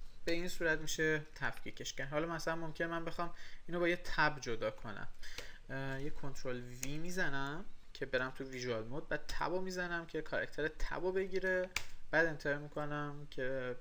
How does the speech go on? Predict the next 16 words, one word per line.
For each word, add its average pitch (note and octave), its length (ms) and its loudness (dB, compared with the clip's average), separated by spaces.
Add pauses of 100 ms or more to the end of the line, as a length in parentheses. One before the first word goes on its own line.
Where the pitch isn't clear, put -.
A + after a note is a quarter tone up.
بیاد A#2 260 -2
بر G#2 140 -2
اساس، - 420 -6
اه، A2+ 180 -4 (1500)
<clears throat> - 80 -2 (1500)
تب C#3+ 300 2
اینها C3+ 360 -4
رو C#3+ 340 -2 (380)
جدا G#2+ 240 -2
بکنه - 500 -8
یا B2 180 -6
مثلاً A#2 200 -6 (120)
دو A2+ 100 -2
تا - 160 -4
تبش - 420 -6
کنیم - 220 -8